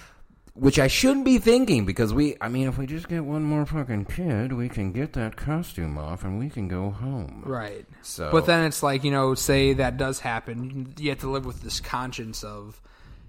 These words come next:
Speaker 2: "You sacrificed a child to save your own." You're
Speaker 1: Doesn't
Speaker 2: gonna
Speaker 1: stop
Speaker 2: s-
Speaker 1: Meg, though. She scoops someone. <laughs>
Speaker 2: She does. But, you know, that's
Speaker 1: To
Speaker 2: where
Speaker 1: be fair, it came into her lap.
Speaker 2: It did. It, perfectly.
Speaker 1: Yeah.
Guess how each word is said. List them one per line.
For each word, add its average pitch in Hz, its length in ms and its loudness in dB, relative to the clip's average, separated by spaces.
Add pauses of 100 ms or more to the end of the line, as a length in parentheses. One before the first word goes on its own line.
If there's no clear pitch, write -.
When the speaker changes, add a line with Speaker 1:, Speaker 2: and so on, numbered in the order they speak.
(200)
Speaker 2:
"You 151 320 -4
sacrificed 127 580 -6
a 123 60 -8
child 117 380 -6
to 107 40 -14
save 113 320 -8
your 120 160 -6
own." 104 300 -12
You're - 160 -4
Speaker 1:
Doesn't 147 140 2
Speaker 2:
gonna 135 60 -2
Speaker 1:
stop 104 220 6
Speaker 2:
s- 98 60 0
Speaker 1:
Meg, 107 240 0
though. 82 160 2
She - 180 -8
scoops - 420 0
someone. 87 540 2
<laughs> - 20 -8
Speaker 2:
She - 200 -2
does. 190 460 4 (500)
But, 143 640 0
you 156 160 -2
know, 151 100 0
that's 156 260 0
Speaker 1:
To 170 60 -6
Speaker 2:
where 147 160 6
Speaker 1:
be 139 220 8
fair, 110 240 6
it 101 160 -2
came 95 240 0
into 82 260 -4
her 71 120 -4
lap. 57 360 -2 (480)
Speaker 2:
It - 160 -4
did. 127 280 -6 (260)
It, - 200 -16
perfectly. 104 760 -2
Speaker 1:
Yeah. - 140 -18